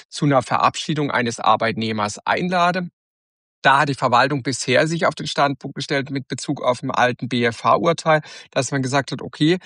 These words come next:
wenn der Arbeitgeber hier einlädt zur Verabschiedung eines Arbeitnehmers, nimmt man die Gesamtkosten der Veranstaltung durch Anzahl der Köpfe, wird geteilt, sind wir unter hundertzehn Euro, ist alles steuerfrei,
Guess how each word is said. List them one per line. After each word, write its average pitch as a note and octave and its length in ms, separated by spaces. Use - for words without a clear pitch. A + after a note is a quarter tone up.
wenn C#3+ 140
der D3+ 160
Arbeitgeber C3+ 560
hier A#2 300
einlädt F#3+ 580
zur - 160
Verabschiedung C3+ 640
eines A2+ 300
Arbeitnehmers, C#3 680
nimmt E3 200
man C#3+ 100
die B2+ 80
Gesamtkosten E3+ 720
der E3 60
Veranstaltung D3+ 500
durch C#3+ 320
Anzahl B2+ 400
der A2+ 140
Köpfe, F3+ 480
wird C#3 160
geteilt, D#3+ 480
sind D#3 220
wir D#3 100
unter D#3+ 240
hundertzehn C3+ 540
Euro, B2+ 320
ist A#2 140
alles A2+ 280
steuerfrei, A#2 800